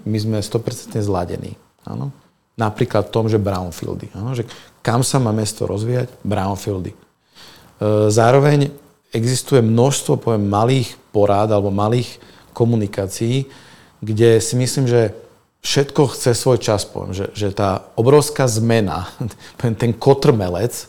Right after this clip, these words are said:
ktorý nastal, e, pri tom prvom zvolení, e, vyžaduje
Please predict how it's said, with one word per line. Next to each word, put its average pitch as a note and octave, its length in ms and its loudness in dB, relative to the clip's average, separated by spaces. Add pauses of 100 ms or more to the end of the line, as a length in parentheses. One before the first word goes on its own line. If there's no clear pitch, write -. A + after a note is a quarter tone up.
(800)
ktorý A2 400 0
nastal, F#2 560 -4
e, C#3+ 60 -4 (720)
pri G#2 240 -12
tom G#2 160 -4
prvom A2 240 0
zvolení, G2+ 680 -4
e, - 20 -12 (1500)
vyžaduje C3 500 2